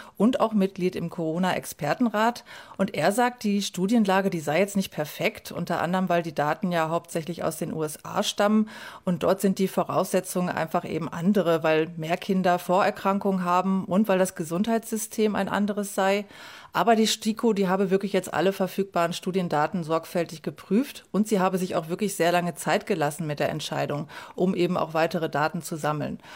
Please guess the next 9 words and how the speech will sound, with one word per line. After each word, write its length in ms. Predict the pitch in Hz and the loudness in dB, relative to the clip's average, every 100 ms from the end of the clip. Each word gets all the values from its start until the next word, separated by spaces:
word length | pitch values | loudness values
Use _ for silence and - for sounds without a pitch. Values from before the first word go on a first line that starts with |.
| - - | -20 -8
Beispiel 480 | - 160 - 175 165 | -2 -2 -2 -2 0
Myokarditis, 960 | 165 170 170 175 143 170 208 269 269 - | 0 -2 -2 -4 -2 -2 0 0 0 -4
also 240 | 160 160 | -4 -4
diese 340 | 151 147 147 147 | -6 0 0 0
Herzmuskelentzündung, 1300 | 151 160 180 196 196 - 175 180 - 185 185 185 | -4 -4 -2 0 0 0 -2 -2 -2 0 0 0
die 100 | 175 | 0
ja 140 | 175 170 | 2 2
etwas 360 | 170 220 214 | 2 0 -2
gehäuft 580 | - 160 156 196 - | -2 2 2 2 -2